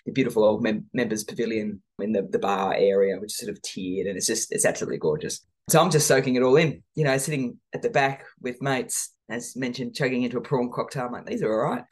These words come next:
And I didn't even hear it 'cause I just wasn't even really paying attention. You know, you hear a couple of names, you know, Vic players, and like, "Yeah, yeah, they got back in." And of course, then it was this, "No, you're not. You're trying to,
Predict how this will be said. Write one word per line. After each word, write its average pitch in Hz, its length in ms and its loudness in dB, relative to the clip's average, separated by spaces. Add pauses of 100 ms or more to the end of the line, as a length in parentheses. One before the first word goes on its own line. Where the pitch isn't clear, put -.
And 156 100 4
I 170 60 4
didn't 156 160 -2
even 117 160 -4
hear 147 240 2
it - 120 -2 (280)
'cause 139 120 -4
I 123 40 -4
just - 160 -8
wasn't 120 220 -2
even 107 360 -6
really 120 180 0
paying 110 260 -4
attention. 131 380 -4
You 113 80 -2
know, 107 80 0
you 107 200 -2
hear 131 200 4
a - 40 -4
couple - 200 -4
of - 80 -16
names, 110 600 -4
you 95 140 -2
know, 101 180 -2 (100)
Vic - 280 -2
players, 113 400 4
and - 100 -6
like, - 160 -8
"Yeah, 175 340 4
yeah, 196 160 8
they 165 100 6
got 160 100 2
back 143 180 0
in." 147 180 -4 (260)
And 135 180 0
of 123 80 -4
course, 135 220 2
then 131 160 4
it - 200 -6
was 127 180 -2
this, 127 360 -4
"No, 156 120 4
you're 156 140 4
not. 120 240 0
You're 135 80 -2
trying 123 200 0
to, 107 180 -2